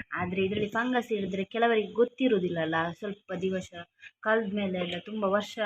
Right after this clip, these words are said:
ಒಂದು ವರ್ಷ ಕಳೆದ ಮೇಲೆ ನೋಡುವಾಗ ಹಣ ಎಲ್ಲ ಇದು ಈ ಥರ ಫಂಗಸ್ ಹಿಡಿದು, ಇದು ಮಳೆಗಾಲದಲ್ಲಿ ಈ ಥರ ಆಗುವುದೇನೋ ಅನಿಸುತ್ತೆ.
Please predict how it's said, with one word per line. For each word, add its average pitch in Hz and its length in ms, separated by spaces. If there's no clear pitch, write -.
ಒಂದು 214 260
ವರ್ಷ 202 200
ಕಳೆದ 208 340
ಮೇಲೆ 196 200
ನೋಡುವಾಗ 202 480
ಹಣ 208 260
ಎಲ್ಲ 190 280
ಇದು 190 200
ಈ 190 180
ಥರ 180 220
ಫಂಗಸ್ 196 380
ಹಿಡಿದು, 175 160
ಇದು 190 120
ಮಳೆಗಾಲದಲ್ಲಿ 220 640
ಈ - 20
ಥರ 214 180
ಆಗುವುದೇನೋ 185 640
ಅನಿಸುತ್ತೆ. 185 720